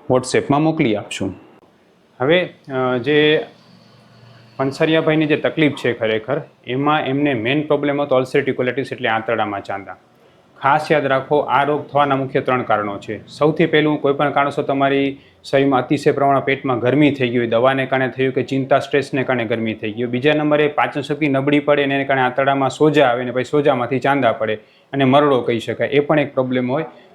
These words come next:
અને ત્રીજા નંબરે જે છે એ ઘણી વખતે પેશન્ટને સતત સ્ટ્રેસ અને ચિંતા રહેતી હોય અને સ્ટ્રેસને, ચિંતાને કારણે એના આંતરડામાં ચાંદા પડી જતા હોય છે. હવે આ પ્રોબ્લેમ પેશન્ટ માટે એટલી બધી અસહ્ય હોય કે ક્યાંય બહાર ન જઈ શકાય, સતત વજન ઘટતું જાય, શરીરમાં મુશ્કેલીઓ આવવા માંડે,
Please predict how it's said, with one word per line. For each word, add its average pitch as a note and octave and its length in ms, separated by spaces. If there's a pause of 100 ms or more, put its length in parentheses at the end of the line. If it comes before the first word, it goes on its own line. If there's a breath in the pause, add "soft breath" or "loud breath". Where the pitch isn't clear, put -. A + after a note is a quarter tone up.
(160)
અને E3+ 240
ત્રીજા D#3+ 320
નંબરે F3 420
જે F3 140
છે F3 160
એ F3 100
ઘણી D#3 240
વખતે E3 300
પેશન્ટને D#3+ 440
સતત D#3+ 400
સ્ટ્રેસ E3 360
અને E3 140
ચિંતા D3+ 320
રહેતી C#3 300
હોય D3 120
અને C3+ 120
સ્ટ્રેસને, D3+ 460
ચિંતાને C#3+ 500
કારણે D3 160
એના C3 160
આંતરડામાં C#3 440
ચાંદા B2+ 280
પડી B2+ 200
જતા A2+ 260
હોય G#2+ 180
છે. C#3+ 200 (540 soft breath)
હવે D3+ 280 (180)
આ D3+ 200
પ્રોબ્લેમ D#3+ 520
પેશન્ટ D#3 460
માટે D3 300
એટલી C3 200
બધી D3+ 220
અસહ્ય C#3+ 360
હોય A#2+ 300
કે B2+ 180
ક્યાંય C3 200
બહાર B2+ 220
ન C3+ 120
જઈ C3 180
શકાય, A#2+ 340
સતત B2+ 340
વજન B2+ 320
ઘટતું B2 380
જાય, A2+ 260
શરીરમાં B2+ 460
મુશ્કેલીઓ B2+ 480
આવવા A#2+ 220
માંડે, A#2 400